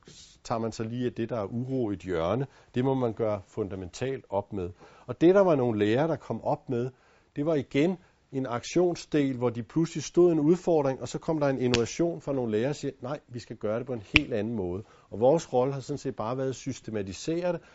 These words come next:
begrebsliggøre det og tegne modellerne og koncepterne. Det, man skal strukturere sin undervisning i, er i loops,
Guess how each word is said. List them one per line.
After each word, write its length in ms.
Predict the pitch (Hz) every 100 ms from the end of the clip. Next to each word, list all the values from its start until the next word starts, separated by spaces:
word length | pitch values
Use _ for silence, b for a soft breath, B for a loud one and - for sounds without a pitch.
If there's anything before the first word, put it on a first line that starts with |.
| B
begrebsliggøre 800 | - - 127 156 - 147 127 113
det 80 | 107
og 160 | 113 -
tegne 440 | 95 90 110 143 B 104
modellerne 540 | 113 - 120 135 139 - b
og 140 | 123 -
koncepterne. 720 | 117 95 - 98 - 117 113 _ _ b b b b b _ -
Det, 120 | 139
man 140 | 156
skal 180 | 151 143
strukturere 640 | - 123 101 113 117 139 143
sin 240 | - 120
undervisning 680 | 110 127 151 123 101 113 135
i, 180 | 156 - 120
er 180 | 117 117
i 120 | 139
loops, 640 | 113 95 117 120 - -